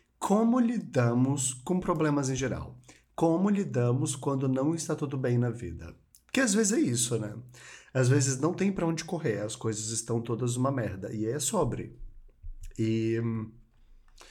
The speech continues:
não dá pra ficar tudo bem, às vezes.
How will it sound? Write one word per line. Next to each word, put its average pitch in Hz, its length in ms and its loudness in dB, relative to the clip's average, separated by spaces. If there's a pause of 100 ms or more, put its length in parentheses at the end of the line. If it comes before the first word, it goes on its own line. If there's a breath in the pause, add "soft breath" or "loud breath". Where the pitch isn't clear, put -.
(580 soft breath)
não 139 220 4
dá 147 180 6
pra 147 140 0
ficar 123 300 0
tudo 120 240 2
bem, 95 240 -2
às 87 140 -10
vezes. - 580 -10